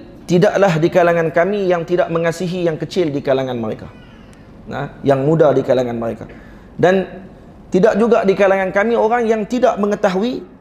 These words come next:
kemuliaan orang tua-tua di kalangan mereka." Ha. Hadis yang lain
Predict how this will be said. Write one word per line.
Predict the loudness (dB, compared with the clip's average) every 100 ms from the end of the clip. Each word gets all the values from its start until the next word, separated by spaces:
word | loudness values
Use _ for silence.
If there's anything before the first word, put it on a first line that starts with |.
| -20 -20 -20 -20 -8 -2
kemuliaan | 2 2 2 0 -2 -6 -8 -4
orang | -2 -2
tua-tua | -4 -4 -2 -2 -2
di | -2
kalangan | -4 -4 -6
mereka." | -10 -12 -14 -20 -20 -20 -20 -20 -20 -20
Ha. | -20 -20 -20 -20 -20 -20 -20 -4
Hadis | 0 2 2
yang | 2
lain | 2 2 0